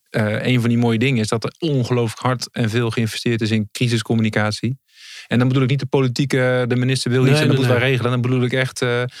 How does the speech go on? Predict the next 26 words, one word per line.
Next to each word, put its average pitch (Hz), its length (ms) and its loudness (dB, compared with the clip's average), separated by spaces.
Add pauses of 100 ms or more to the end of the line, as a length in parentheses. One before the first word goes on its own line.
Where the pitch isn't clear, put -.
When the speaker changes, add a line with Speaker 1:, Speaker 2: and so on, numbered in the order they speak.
(240)
Speaker 1:
dijk 127 300 0
breekt 117 280 0
door, 123 200 2
wat 123 120 -2
gaat 117 180 -4
Rijkswaterstaat 113 640 -2
doen? 104 240 -2 (500)
Daar - 160 -2
wordt 117 140 -2
enorm 147 280 0
geïnvesteerd 117 560 -2
in 120 440 0
mensen 131 320 0
die 117 120 0
kennis 156 300 0
hebben 110 240 0
van, 113 380 0
eh, 117 220 -4
ja, 117 120 -2
protocollen, 120 540 -2
draaiboeken, 117 680 0
de, 113 60 -2
het, 117 260 -2
het 120 260 -4
echte - 260 -2
vakwerk. 120 600 -2